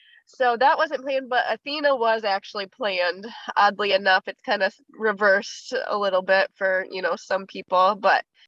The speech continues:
yeah, it's, it was a challenge, and I felt like Tenley missed out on some things due to,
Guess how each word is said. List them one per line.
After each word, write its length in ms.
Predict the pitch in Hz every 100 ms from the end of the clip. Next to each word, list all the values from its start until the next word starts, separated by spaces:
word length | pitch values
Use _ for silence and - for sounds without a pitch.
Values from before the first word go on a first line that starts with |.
| _ -
yeah, 480 | 214 240 226 190 175
it's, 480 | - 208 _ _ - - -
it 200 | 240 -
was 200 | 311 330
a 100 | 285
challenge, 920 | - 269 247 247 247 254 254 226 - -
and 140 | 220
I 80 | 214
felt 300 | - 262 -
like 300 | 233 220 220 -
Tenley 380 | - 233 233 220
missed 260 | 208 -
out 280 | 196 202 208 -
on 320 | 214 220 220
some 280 | - 226 233
things 680 | 233 226 220 233 233 220
due 360 | 202 208 208 208 -
to, 360 | 247 214 196